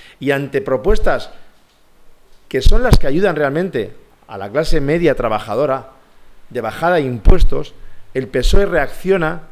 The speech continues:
como el animal herido mordiendo y insultando, injuriando, calumniando a el Partido Popular y a sus propuestas, e intentando atacar sus competencias y coartar la libertad de acción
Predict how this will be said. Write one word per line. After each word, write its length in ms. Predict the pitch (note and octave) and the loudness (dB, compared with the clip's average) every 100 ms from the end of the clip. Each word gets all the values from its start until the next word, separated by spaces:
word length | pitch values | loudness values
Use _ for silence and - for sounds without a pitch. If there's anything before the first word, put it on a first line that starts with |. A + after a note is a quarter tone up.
| - _ | -20 _
como 240 | - B2+ B2 | -6 -4 -2
el 60 | |
animal 320 | A#2+ A#2+ D#3 | -4 -4 -4
herido 300 | F3+ E3+ F#3 | -4 -4 -2
mordiendo 760 | F3 C3+ B2 C#3+ F#3 E3 C3 - - _ _ _ _ - | -2 -2 -4 0 2 2 0 -6 -20 _ _ _ _ -10
y 380 | D3+ F3 E3 _ _ _ _ _ _ _ | -6 -6 -10 _ _ _ _ _ _ _
insultando, 1000 | C3+ C3 - G#2+ G2 D#3+ G3+ F#3+ E3+ F#3 _ _ | -10 -4 4 4 4 0 -4 -6 -10 -16 _ _
injuriando, 600 | A#2 A2+ A#2 G#2+ F3 F3 | -18 -16 -10 -6 -6 -6
calumniando 720 | D#3+ G#2+ G2+ A2 D#3+ E3+ C#3 - _ _ _ _ _ _ _ _ _ _ _ | -8 -10 -10 -10 -10 -10 -16 -20 _ _ _ _ _ _ _ _ _ _ _
a 320 | E3 F#3 F#3 _ _ | -6 -6 -8 _ _
el 120 | B2+ | -12
Partido 340 | A#2 G#2 D3 D3+ | -10 -10 -8 -10
Popular 240 | C3+ D3 | -8 -8
y 20 | |
a 80 | C#3 | -8
sus 140 | - | -12
propuestas, 580 | - A2 G2+ - E2+ - _ | -14 -12 -12 -14 -20 -20 _
e 60 | - | -2
intentando 960 | F3 F3+ E3 D3+ C#3+ F3+ G#3+ G3+ G#3+ - _ | -2 0 -2 -2 -2 -4 -2 -6 -8 -14 _
atacar 540 | B2 B2+ A#2+ D#3 F#3+ - | -10 -8 -6 -6 -6 -12
sus 340 | - - - - | -10 2 4 4
competencias 840 | C3+ B2 A#2+ B2+ E3 B2+ A2+ C3 - - - _ - | 0 -2 -4 -2 -4 -4 -6 -6 -16 -20 -20 _ -8
y 140 | E3+ | -6
coartar 880 | E3+ D#3 C3+ C3 - F#3+ F#3 - - | -2 0 0 -2 -2 -2 -2 -10 -16
la 140 | C3+ C3+ | -4 -2
libertad 460 | C3 A#2+ - E3+ | 0 -2 -2 -2
de 60 | E3+ | -2
acción 440 | D#3 - E3+ E3+ | -6 -8 -8 -8